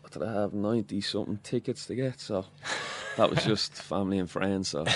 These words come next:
Speaker 2: <laughs>
Speaker 1: that was, was a hell of a lot more, I'd say, from Russian.
Speaker 2: You did well, because Roy
Speaker 1: Yeah.
Speaker 2: Keane always talks, or always, when his autobiography talked about it, the nightmare of tickets on Cup final day.
Speaker 1: Oh, it was a nightmare.
Speaker 2: Yeah.
Speaker 1: It was an absolute nightmare. I just, I left it, me, to be fair, my best mate took over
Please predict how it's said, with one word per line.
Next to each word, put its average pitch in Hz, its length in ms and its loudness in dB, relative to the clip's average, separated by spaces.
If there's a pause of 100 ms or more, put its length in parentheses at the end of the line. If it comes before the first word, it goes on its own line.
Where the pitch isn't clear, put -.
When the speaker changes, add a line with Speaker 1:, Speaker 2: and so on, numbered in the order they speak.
(100)
Speaker 2:
<laughs> - 500 4
Speaker 1:
that 82 180 0
was, 76 200 -8
was 60 160 -10
a 78 40 -10
hell 87 220 0
of 76 80 -4
a 71 40 -2
lot 85 180 -2
more, 85 280 -2
I'd 82 80 -6
say, 73 180 -4
from 73 260 -8
Russian. 80 380 -10
Speaker 2:
You 127 100 -2
did 151 200 6
well, 139 260 12
because 117 300 4
Roy 127 160 12
Speaker 1:
Yeah. 135 80 10
Speaker 2:
Keane 143 240 10
always 127 240 10
talks, 120 240 8
or 107 180 6
always, 98 340 6
when 101 120 2
his 101 100 4
autobiography 107 400 8
talked 107 220 8
about 107 240 8
it, - 140 -8
the 104 360 6
nightmare 107 640 8
of 92 100 0
tickets - 360 0
on 101 100 4
Cup - 160 2
final 113 320 8
day. 98 180 6
Speaker 1:
Oh, 98 40 4
it 95 100 0
was 104 80 -4
a - 0 -
nightmare. 95 440 -4 (100)
Speaker 2:
Yeah. 101 180 0
Speaker 1:
It - 20 0
was 92 100 -4
an 95 80 -2
absolute 71 380 -6
nightmare. 73 540 -8
I - 40 -18
just, - 440 -10 (680)
I - 60 -10
left 92 300 0
it, 67 160 -6
me, 82 180 -4 (300)
to - 80 -12
be 82 40 -12
fair, 87 280 -4
my 82 100 -6
best 78 260 -6
mate 78 220 -6
took - 220 -14
over 80 300 -2